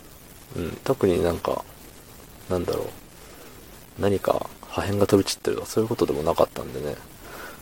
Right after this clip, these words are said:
大丈夫かなと思って遠くから見てて、で、警察の人がなんかチャリかなんかで来て、で、あれですよ、触ったら動いたんで、生きてたんですよね。なんか酔っ払って寝てただけっぽくて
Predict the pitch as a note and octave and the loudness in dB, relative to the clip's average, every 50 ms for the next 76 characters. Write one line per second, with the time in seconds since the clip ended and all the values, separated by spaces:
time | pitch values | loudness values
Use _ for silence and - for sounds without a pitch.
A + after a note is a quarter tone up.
0 | - - - F#2+ F#2+ F#2+ F2 E2+ - D2+ D#2+ D#2+ C#2+ C#2 - D#2 D2+ - - - | -2 4 6 8 10 10 8 8 6 4 6 6 4 4 2 -2 -6 -8 -6 2
1 | - G2+ F#2 - - E2 D#2 D#2+ E2 - - - - - - - - - - - | 6 8 8 8 8 6 4 4 2 -2 -6 -6 -4 -4 -4 -4 -6 -12 -18 -20
2 | - - - - - - - - - - F#2 - G2+ F#2 F#2 - - - F2+ F2+ | -20 -20 -20 -20 -20 -20 -20 -14 -10 -10 0 2 2 2 2 2 2 2 2 4
3 | - - F2 E2 E2 D#2+ E2+ - - - - G#2 F#2 F2+ - - E2+ E2+ D#2+ - | 6 6 8 8 6 6 2 -2 -6 2 6 6 6 8 6 4 4 4 2 0
4 | - - - - - - - - - - - - - - - - - - - - | -2 -2 -2 0 0 0 0 0 -4 -12 -18 -18 -20 -20 -18 -18 -18 -16 -16 -16
5 | - - - - - - - - - - - - - - - - - G#2+ G2 G2 | -16 -16 -16 -16 -18 -18 -18 -20 -20 -20 -20 -20 -20 -20 -18 -2 6 8 10 10
6 | F2+ - - - - - - - - - - - - - - - - - - - | 10 8 4 -6 -18 -18 -20 -20 -20 -20 -20 -20 -20 -20 -20 -20 -20 -20 -20 -20
7 | - - - - - - - - - - - - - - - - E3+ G#3 G3 F3+ | -20 -20 -20 -20 -20 -20 -20 -20 -20 -20 -20 -20 -20 -20 -20 -20 -18 -18 -16 -6
8 | - F#2+ F#2 F#2 F2 E2 - - - - - - - - - G2 G2+ - - - | 0 6 8 8 8 8 6 0 -6 -8 -10 -10 -4 4 8 8 8 8 10 8
9 | - - F2+ F#2 G#2 G#2 F2+ - - - - - - B1+ - - - - - A2 | 8 10 12 12 12 12 12 8 2 0 0 0 0 0 0 -2 -8 -4 -2 -2
10 | - - - - - - A#1+ A#1+ - - - - - - D2 - - - - - | -2 0 0 0 0 0 -2 -4 -4 -8 -8 -10 -8 -6 -6 -6 -6 -10 -16 -20
11 | - - - - - - - - - - - - - - - - G2 - - D#2 | -20 -18 -16 -16 -16 -16 -16 -18 -20 -20 -20 -20 -20 -18 -14 -10 -6 -2 2 4
12 | E2+ F2 - - - C3 C3+ C3 - - B2+ A#2+ A#2 - - A#2 A2 G#2+ G#2 - | 4 4 6 10 10 10 10 10 6 6 6 6 6 6 6 8 8 8 8 8
13 | G#2 F#2+ - - F#2+ - - - - | 6 6 6 6 4 4 2 -2 -6